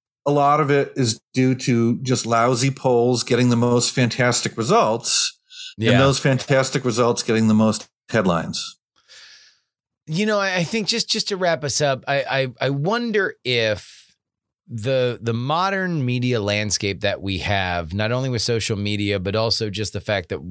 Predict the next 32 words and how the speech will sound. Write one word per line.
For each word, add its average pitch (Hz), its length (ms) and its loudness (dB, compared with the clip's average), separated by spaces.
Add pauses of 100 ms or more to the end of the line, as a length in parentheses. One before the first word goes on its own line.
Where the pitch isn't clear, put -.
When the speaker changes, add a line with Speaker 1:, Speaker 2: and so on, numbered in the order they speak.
(100)
Speaker 2:
there's 101 280 -4
not 143 180 -2
a 139 60 0
whole 127 180 -2
lot 110 240 0
of 92 140 -8
King 107 300 -6
media 101 380 -4
in 90 100 -8
the 95 100 -4
way 98 180 -2
that 95 120 -6
we 92 100 -6
used 98 300 -6
to 87 80 -2
have 92 260 -2
it 92 220 -6 (320)
in, 92 480 -4
in 92 400 -8 (200)
one 110 440 -2
nightly 104 340 -2
news 98 280 -6
broadcast 95 760 -2
or 87 160 -4
one 117 400 0
daily 104 340 -2
paper 98 400 -6
that 98 220 -4
used 107 200 -2
to 101 60 -4
be 98 140 -4
read 98 420 -2